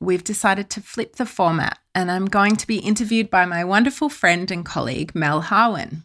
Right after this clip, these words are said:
Mel has been working in the international aid, development, and social impact sector for over fifteen years globally and has an equally as curious brain as me. I'm so happy to have her here today. Welcome to the Good Problem Podcast, Mel.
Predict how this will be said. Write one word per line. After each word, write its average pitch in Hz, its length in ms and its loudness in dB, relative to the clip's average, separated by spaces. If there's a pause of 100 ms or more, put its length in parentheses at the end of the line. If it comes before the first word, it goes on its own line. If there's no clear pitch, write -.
(200)
Mel 226 160 6
has 277 120 -2
been 302 200 2
working 202 380 2
in 175 80 -4
the 156 80 -4
international 208 680 0
aid, 165 380 2 (100)
development, 160 640 0
and 165 140 -4
social 208 320 -4
impact - 420 -6
sector - 400 -6
for - 240 -6
over 165 180 -4
fifteen 165 560 -2
years 143 320 0
globally 156 600 -2 (420)
and 185 200 2
has 196 220 2
an 196 220 2
equally 233 560 0
as 208 160 -4
curious 180 560 -2
brain 165 380 4
as 160 160 -2
me. 147 320 -2 (600)
I'm 202 80 -4
so 226 220 6
happy 247 300 0
to 254 100 -4
have 208 220 0
her 190 120 -2
here 139 260 -4
today. - 480 -8 (260)
Welcome 165 380 4
to 214 120 0
the 196 80 0
Good 214 240 2
Problem 233 340 2
Podcast, - 520 0
Mel. 247 360 2